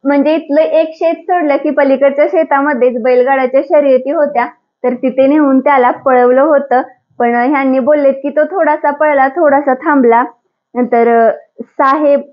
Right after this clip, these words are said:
मिंचाट लोखंड, लोखंडी तारेमध्ये अडकवा", अशी सुद्धा एक comment आलेली आणि मिंचाट त्याने फोडून सुद्धा टाकलं.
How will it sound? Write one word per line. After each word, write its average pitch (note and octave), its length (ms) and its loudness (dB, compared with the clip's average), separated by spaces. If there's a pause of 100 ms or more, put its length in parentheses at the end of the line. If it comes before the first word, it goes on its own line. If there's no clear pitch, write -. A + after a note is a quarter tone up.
मिंचाट C#4+ 580 0 (260)
लोखंड, C4+ 720 0 (480)
लोखंडी C4+ 500 0
तारेमध्ये C4 640 0
अडकवा", C#4 400 0 (400)
अशी C#4 260 -2
सुद्धा D4 300 0
एक D4 180 0
comment C#4 340 0
आलेली C4+ 480 0 (200)
आणि B3 220 2
मिंचाट C#4 420 2
त्याने D4 320 -2
फोडून D4+ 520 0
सुद्धा C4+ 360 -2
टाकलं. B3+ 460 0